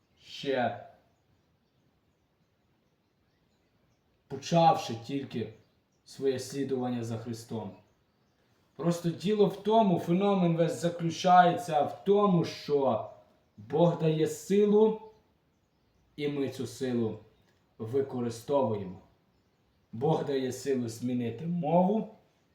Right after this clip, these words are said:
і ми цю мову Його силою змінюємо.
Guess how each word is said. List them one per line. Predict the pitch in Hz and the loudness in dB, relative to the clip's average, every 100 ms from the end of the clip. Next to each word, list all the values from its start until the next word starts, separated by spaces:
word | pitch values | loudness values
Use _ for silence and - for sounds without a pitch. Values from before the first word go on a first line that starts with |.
| _ _ _ _ _ - | _ _ _ _ _ -8
і | 117 | -4
ми | 113 120 | -2 -4
цю | 113 117 | -6 -4
мову | 113 113 110 101 101 - _ _ _ _ _ _ | -2 -2 -4 -6 -10 -14 _ _ _ _ _ _
Його | 113 117 104 101 | -10 -8 -8 -10
силою | - 110 104 95 92 - _ _ _ | -10 -10 -8 -10 -12 -16 _ _ _
змінюємо. | - - 120 131 113 98 90 | -20 -8 -4 -4 -4 -8 -12